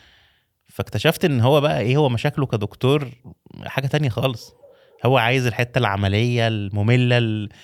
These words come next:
اللي هي ال-، و-، وهو حقه، فاهم قصدي؟ وانا بالنسبة لي انا عايش في عالم من الاوهام والاحلام ان انا هخليك توصل لليفل انت تصور ال-، ال-، السنان باجمل طريقة ممكنة وبتاع. فلقيت برضو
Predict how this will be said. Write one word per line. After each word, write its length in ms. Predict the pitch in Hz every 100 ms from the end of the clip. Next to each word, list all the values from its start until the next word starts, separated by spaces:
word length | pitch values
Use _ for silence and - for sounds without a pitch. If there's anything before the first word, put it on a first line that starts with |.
| - _ -
اللي 260 | 104 107 104
هي 260 | 117 123
ال-، 260 | 117 104 - _ _ _ -
و-، 440 | 104 107 82 73 104
وهو 180 | 139 135
حقه، 380 | 196 - 110 -
فاهم 200 | 117 117
قصدي؟ 220 | 131 131
وانا 220 | 127 143
بالنسبة 300 | 135 120 113
لي 100 | 143
انا 100 | 135
عايش 220 | 120 143
في 120 | - 117
عالم 260 | 135 131
من 120 | 110
الاوهام 420 | 110 101 107 123 131
والاحلام 500 | - - 117 131 131
ان 160 | 120
انا 280 | 127 135 123 - - - _ _ -
هخليك 360 | 107 107 120
توصل 320 | - 120 - 107
لليفل 260 | 113 117
انت 120 | 113
تصور 440 | 110 - 110 113 98
ال-، 180 | 90 - _ _ _ _ -
ال-، 220 | 95 -
السنان 380 | - - 110 120
باجمل 340 | 110 117 113 107
طريقة 260 | 110 107
ممكنة 400 | 120 104 - 120
وبتاع. 260 | 107 - -
فلقيت 460 | - 95 - 120
برضو 420 | 113 131 135 127